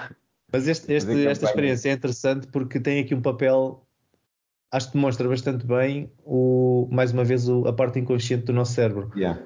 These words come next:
Speaker 1: Porque é interessante que, olha, eh, fazem a pergunta, "Olha, tu conheces esta pessoa, já alguma vez viste?" E nós não,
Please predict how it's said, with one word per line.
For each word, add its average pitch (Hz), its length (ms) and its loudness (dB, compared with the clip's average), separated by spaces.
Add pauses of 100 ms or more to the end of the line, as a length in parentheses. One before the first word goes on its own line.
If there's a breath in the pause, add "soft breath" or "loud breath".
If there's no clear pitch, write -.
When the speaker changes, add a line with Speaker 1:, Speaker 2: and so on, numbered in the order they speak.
Speaker 1:
Porque 131 340 -2
é 139 120 2
interessante 131 640 -2
que, 113 380 0 (280)
olha, 110 440 0 (240)
eh, 123 300 0
fazem 131 280 0
a - 20 -4
pergunta, 131 300 0
"Olha, 123 140 2
tu 160 120 -2
conheces 170 300 0
esta 147 200 -2
pessoa, 120 200 0
já 127 80 2
alguma 135 200 0
vez 127 180 2
viste?" 120 360 -2 (240)
E 139 120 2
nós 151 200 0
não, 170 320 0